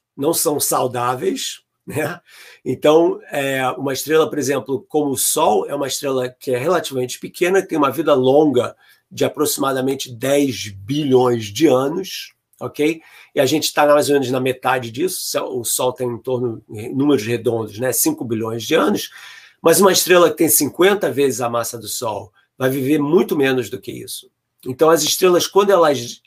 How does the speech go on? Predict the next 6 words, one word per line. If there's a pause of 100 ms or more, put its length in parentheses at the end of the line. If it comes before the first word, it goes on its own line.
(160)
elas
morrem,
elas
explodem, (400)
supernovas
ou